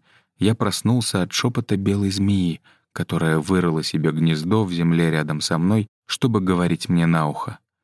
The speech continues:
чтобы обвиться вокруг моей головы в темноте и шептать: «Если захочешь подняться, я могу перенести тебя через воды этого мира в другой. Это место сковывает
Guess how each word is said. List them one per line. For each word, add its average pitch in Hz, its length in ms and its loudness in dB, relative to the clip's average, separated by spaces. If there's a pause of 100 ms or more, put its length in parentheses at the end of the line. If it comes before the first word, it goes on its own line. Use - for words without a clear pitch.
(140)
чтобы 82 440 0
обвиться 87 640 -2
вокруг 80 380 -4
моей 82 300 2
головы 82 440 0
в 131 100 -6
темноте 98 580 0 (400)
и 92 80 0
шептать: - 640 -4 (920)
«Если 85 360 -2
захочешь 85 580 -2
подняться, 87 800 -2 (460)
я 85 160 -2
могу 85 240 0
перенести 90 720 -2
тебя 82 280 -4
через 85 380 -2
воды 95 460 -2
этого 85 380 -2
мира 90 300 0
в 90 100 -8
другой. 92 520 -4 (640)
Это 80 200 -6
место 80 640 -4 (160)
сковывает 82 720 -4